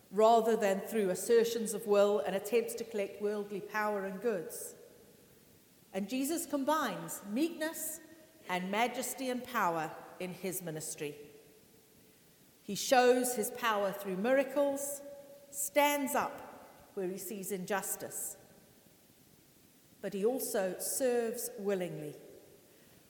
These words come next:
puts God first, is not above washing the disciples' feet.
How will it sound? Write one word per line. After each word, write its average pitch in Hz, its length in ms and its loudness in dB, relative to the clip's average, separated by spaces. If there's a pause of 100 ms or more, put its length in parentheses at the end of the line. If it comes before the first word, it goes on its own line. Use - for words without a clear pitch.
(100)
puts - 360 -2
God 233 320 2
first, - 640 -4 (1200)
is 220 180 -2
not 226 360 2
above 214 560 2 (220)
washing 180 560 -2
the 185 60 -8
disciples' 180 720 -8
feet. - 440 -14